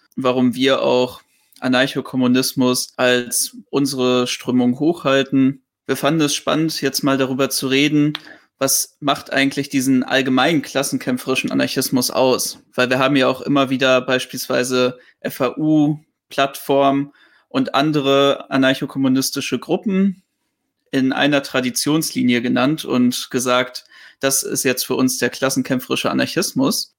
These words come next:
Das Ganze wollen wir heute auch mit einem ganz besonderen Gast, nämlich mit Gabriel Kuhn, besprechen.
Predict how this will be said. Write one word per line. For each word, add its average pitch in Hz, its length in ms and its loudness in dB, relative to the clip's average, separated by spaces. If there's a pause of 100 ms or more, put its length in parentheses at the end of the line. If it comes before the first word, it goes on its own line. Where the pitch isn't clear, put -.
Das 139 240 0
Ganze 156 460 0
wollen 135 180 2
wir 135 120 2
heute 143 320 0
auch 135 280 -2
mit 131 260 -2
einem 127 360 2
ganz 131 220 -2
besonderen 151 500 0
Gast, - 560 -2
nämlich 127 400 2
mit - 340 -4 (380)
Gabriel 127 400 0
Kuhn, 185 500 0 (100)
besprechen. 156 760 -2